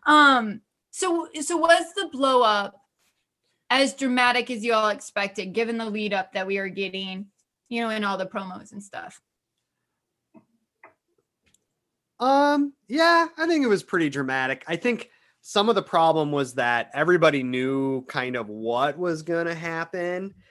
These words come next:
Speaker 2: And so that took away some of the drama. But the fact that basically she was just like, "I'm done." And he was like, "Okay."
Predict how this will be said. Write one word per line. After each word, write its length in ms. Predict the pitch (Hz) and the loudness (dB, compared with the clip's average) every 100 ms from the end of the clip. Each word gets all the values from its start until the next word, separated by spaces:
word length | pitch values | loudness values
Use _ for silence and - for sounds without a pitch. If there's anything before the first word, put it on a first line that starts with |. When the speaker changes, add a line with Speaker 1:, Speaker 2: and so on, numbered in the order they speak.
| _ _ | _ _
Speaker 2:
And 260 | 139 135 135 | -10 -8 -4
so 260 | 147 127 | -2 0
that 220 | 123 143 | 0 -2
took 200 | - 160 | -2 -6
away 220 | 151 135 131 | -2 0 -2
some 260 | - 131 | -4 -6
of 60 | 127 | -6
the 80 | 110 | -8
drama. 600 | 113 110 117 135 147 147 127 | -10 -8 -6 -4 -6 -6 -6
But 380 | 127 117 110 101 | -4 -2 -4 -8
the 100 | 131 | -12
fact 420 | 120 131 135 139 - | -10 -4 -2 -2 -2
that 180 | 127 | -4
basically 540 | 117 127 131 143 127 113 | -2 -6 -6 -8 -8 -10
she 280 | - 123 117 | -10 -12 -12
was 200 | 113 107 | -14 -16
just 200 | 110 104 | -18 -16
like, 320 | 92 90 - _ _ _ _ _ _ _ _ _ _ _ | -16 -16 -20 _ _ _ _ _ _ _ _ _ _ _
"I'm 160 | 123 117 | -14 -2
done." 580 | 139 135 135 131 127 127 _ _ _ - | 0 2 2 0 -4 -10 _ _ _ -12
And 220 | 120 117 | -8 -6
he 100 | 131 | -6
was 160 | 127 120 | -6 -4
like, 200 | 110 110 | -6 -2
"Okay." 680 | 165 170 147 139 139 151 | -2 0 2 2 0 -4